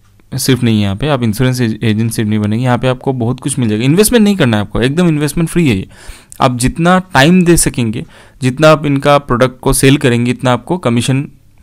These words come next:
मिलता रहेगा। तो इसमें क्या-क्या है एक्चुअल में, क्या-क्या सेल कर सकते हैं, मैं लॉगिन करके आपको दिखा दे रहा हूँ। यहाँ पे बहुत कुछ है अर्न करने के लिए। लॉगिन कर, मेरा actually यहाँ पे already अकाउंट है, इस वजह से लॉगिन किया तो डायरेक्टली लॉगिन हो गया। मैं आपको सिखा दूंगा कि कैसे आप यहाँ पे अकाउंट बना सकते हैं।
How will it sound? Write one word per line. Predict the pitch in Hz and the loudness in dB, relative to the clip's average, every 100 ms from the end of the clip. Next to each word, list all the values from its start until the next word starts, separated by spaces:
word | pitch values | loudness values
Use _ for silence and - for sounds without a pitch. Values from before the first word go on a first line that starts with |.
| - | 0
मिलता | 131 131 | 2 4
रहेगा। | 127 104 98 131 - - - - | 2 2 -4 -8 -14 -20 -20 -20
तो | - - | -12 -6
इसमें | - 151 - | -4 -6 0
क्या-क्या | 147 160 170 185 | 2 2 2 2
है | 147 131 | 4 2
एक्चुअल | 120 - 104 | 0 -2 -4
में, | 120 - - - _ _ | -6 -12 -20 -20 _ _
क्या-क्या | - 135 160 | 0 2 4
सेल | 151 156 | 4 4
कर | 156 | 4
सकते | 113 - - | 0 -2 -2
हैं, | 107 | 0
मैं | 113 | 4
लॉगिन | 113 113 131 | 4 2 2
करके | 127 127 | 0 0
आपको | 120 - 117 | 2 2 2
दिखा | 113 120 | 2 2
दे | 110 | 2
रहा | 104 | 2
हूँ। | 135 | 0
यहाँ | 139 | 0
पे | 135 | 0
बहुत | 120 139 - | 4 2 4
कुछ | 147 117 | 0 2
है | 101 - - _ - | 0 -4 -18 _ 0
अर्न | 117 110 | 2 2
करने | 104 98 | 0 -2
के | 107 | -4
लिए। | 107 127 _ _ _ _ _ - _ _ _ - - - _ _ _ _ _ 123 | -8 -10 _ _ _ _ _ -20 _ _ _ -20 -20 -20 _ _ _ _ _ -2
लॉगिन | 110 117 | 0 0
कर, | 123 | 0
मेरा | 120 127 180 | 2 2 2
actually | 127 - 135 | 0 -2 2
यहाँ | 131 | 2
पे | 120 123 | 2 0
already | 117 113 110 120 120 - | 2 0 2 2 0 -2
अकाउंट | - 123 120 | 0 0 2
है, | 127 135 | 0 2
इस | 120 | 0
वजह | 110 | 0
से | 113 120 | 0 -2
लॉगिन | 110 110 113 | 0 0 -2
किया | 110 | -4
तो | 110 | -2
डायरेक्टली | 110 107 107 123 | 0 0 0 0
लॉगिन | 110 104 107 | 0 0 0
हो | 98 | -2
गया। | 110 | 0
मैं | 131 | 2
आपको | 135 156 147 127 110 123 | 4 4 2 2 -2 -4
सिखा | - 143 143 | -2 0 2
दूंगा | 135 120 | 0 -2
कि | 127 | -4
कैसे | 113 110 120 | -4 -2 0
आप | 113 | 0
यहाँ | 113 | 0
पे | 113 | 0
अकाउंट | 110 117 113 | 0 0 2
बना | 110 | 2
सकते | 107 - 113 | 0 -4 -2
हैं। | 107 - | -2 -4